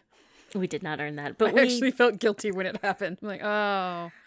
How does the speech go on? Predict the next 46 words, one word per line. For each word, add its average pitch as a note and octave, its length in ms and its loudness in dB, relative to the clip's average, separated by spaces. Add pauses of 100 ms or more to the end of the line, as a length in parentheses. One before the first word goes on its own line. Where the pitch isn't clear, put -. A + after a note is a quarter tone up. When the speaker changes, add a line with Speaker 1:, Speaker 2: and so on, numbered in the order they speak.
(180)
Speaker 1:
But B3 80 0
we C4+ 100 2
could A#3+ 140 0
feel G3 300 2
it D#3 100 2
in C#3+ 80 -4
our D3 120 0
Speaker 2:
Oh. C3+ 40 -8
Speaker 1:
bones. D3 600 -4 (100)
Speaker 2:
We C#4+ 100 -4
don't A3+ 220 0
get, A3 220 0 (200)
we A#4+ 140 0
didn't B3+ 260 0
earn G3 300 -4
this G#3 160 -6
payoff. B3 480 -2
It's C4+ 160 -6
still D#4 260 -4
Speaker 1:
Mm. G#3+ 80 -10
Speaker 2:
awesome, D#4+ 520 0 (440)
but C4+ 180 2
we D4+ 120 0
Speaker 1:
Mm-hmm. C#4+ 60 -2
Speaker 2:
didn't D#4 400 0
earn C#4 200 2
it. F3 160 -4 (520)
Speaker 1:
Um, F#3 340 2
so, F3 720 -2 (920)
okay, A#3+ 360 0 (160)
let's A3 200 -4
see A#3 120 0
if A3 120 -2
we G#3+ 60 -4
can F#3+ 200 -2
do F3+ 140 -2
the D#3 80 -4
plot D#3 280 -6
of D3 60 -8
this - 180 -16
movie. D3 300 -10 (500)
Um, F#3+ 480 -2 (640)
it A3 180 -4
starts - 400 2
off D#3+ 360 -4
with E3 640 -4